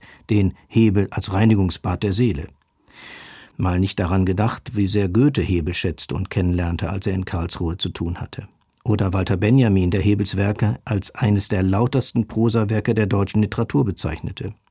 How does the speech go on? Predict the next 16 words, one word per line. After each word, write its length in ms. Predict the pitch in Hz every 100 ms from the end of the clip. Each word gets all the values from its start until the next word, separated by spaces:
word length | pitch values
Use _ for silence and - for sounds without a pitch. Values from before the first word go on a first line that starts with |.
| _ _ _ _
Diese 180 | 165 160
Inhalte 440 | 151 151 139 135 123
zu 100 | 123
lesen 400 | 113 127 131 104
oder 220 | 110 110
wiederzulesen 760 | 127 117 - 113 117 107 110 - -
oder 180 | 110
neu 300 | 110 117 123
zu 140 | - 107
entdecken, 360 | 92 135 139
auch 160 | 110 -
einige 320 | 110 107 104
bisher 280 | 101 - 107
nicht 200 | 131 151
veröffentlichte 580 | 131 117 - 107 - 107
Texte, 360 | 107 - -